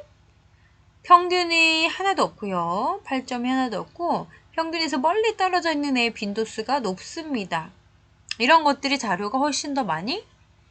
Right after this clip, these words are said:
흩어져 있는 거예요. 그래서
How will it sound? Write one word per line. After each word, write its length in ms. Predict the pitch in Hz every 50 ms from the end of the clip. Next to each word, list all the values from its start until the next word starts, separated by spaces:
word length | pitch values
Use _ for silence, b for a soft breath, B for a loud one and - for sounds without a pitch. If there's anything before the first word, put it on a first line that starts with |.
| _ _ _ _
흩어져 720 | - 349 349 - - - 339 330 320 320 320 277 262 233
있는 340 | 180 165 165 165 156 151 151
거예요. 400 | - 147 - - 113 - - - - _ _ _ _ _ _ _ _ - b b b b b b b b
그래서 840 | - - 196 202 190 185 190 175 165 170 185 233 285 349 415 466 508